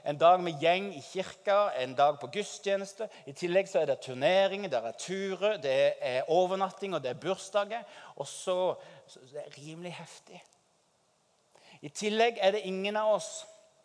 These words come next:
som er særlig flinke til å forstå vitser med klesskap. Vi har funnet flere alternative løsninger, hvor gulv i stua er en av de. Fungerer kjempebra. Akkurat der du tørker tøyet,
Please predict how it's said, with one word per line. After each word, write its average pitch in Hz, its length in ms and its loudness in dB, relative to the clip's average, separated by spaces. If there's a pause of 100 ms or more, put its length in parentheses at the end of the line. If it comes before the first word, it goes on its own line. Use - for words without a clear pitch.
(420)
som 165 160 -8
er 175 80 0
særlig 175 400 4 (300)
flinke 175 340 -4
til 185 140 -2
å 147 80 -14
forstå 160 240 -6
vitser 160 300 -10
med 151 120 -6
klesskap. - 520 -6 (680)
Vi 147 80 2
har 180 80 6
funnet 180 320 -6
flere 214 680 0
alternative 180 680 2
løsninger, 151 440 -4 (600)
hvor 196 380 4 (180)
gulv 208 320 0
i 190 80 -6
stua 175 400 4
er 165 280 4 (180)
en 143 160 0
av 170 60 -2
de. 180 100 -6 (500)
Fungerer 202 360 -8
kjempebra. 247 580 -10 (760)
Akkurat 208 320 -2
der 202 120 2
du 202 100 -2
tørker 208 540 -6 (160)
tøyet, 190 360 0